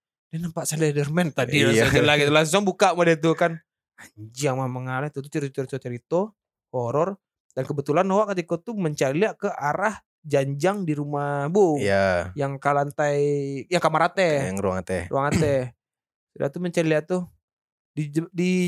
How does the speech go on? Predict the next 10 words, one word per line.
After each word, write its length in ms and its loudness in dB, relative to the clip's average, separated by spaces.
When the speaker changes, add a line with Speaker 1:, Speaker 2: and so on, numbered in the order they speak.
Speaker 1:
janjang 600 2
tuh 260 2
kan 180 -4
ada 380 0
ragi-ragi 960 -2
papaci 480 -2
itu 100 -2
tuh. 140 0
Speaker 2:
Iya, 400 2
tralis-tralisnya. 960 2